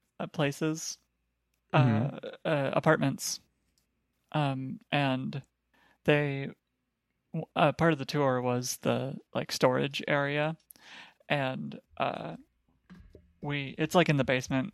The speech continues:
Speaker 1: We walked all the way down to the basement, and, uh, the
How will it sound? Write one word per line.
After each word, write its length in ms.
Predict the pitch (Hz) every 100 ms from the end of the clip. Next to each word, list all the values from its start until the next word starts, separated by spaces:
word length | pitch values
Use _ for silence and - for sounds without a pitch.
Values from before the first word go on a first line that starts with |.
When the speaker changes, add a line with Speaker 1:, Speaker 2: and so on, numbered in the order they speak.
| -
Speaker 1:
We 200 | 139 131
walked 260 | 127 156 160
all 80 | 147
the 60 |
way 80 | 139
down 140 | 135
to 60 | 127
the 60 | 123
basement, 640 | 143 139 127 127 117 - -
and, 480 | 131 123 120 117 - - - - - _ -
uh, 520 | 127 123 123 - - - _
the 580 | 123 127 123 120 127 131